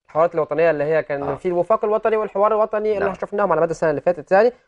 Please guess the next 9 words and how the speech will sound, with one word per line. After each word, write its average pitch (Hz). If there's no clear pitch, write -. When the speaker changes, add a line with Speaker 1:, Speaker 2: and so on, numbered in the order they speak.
Speaker 1:
حضرتك 202
في -
تصريح 196
ليك 214
قلت 214
ناتجة، 208
آه، 208
إنها 202
مبتورة 190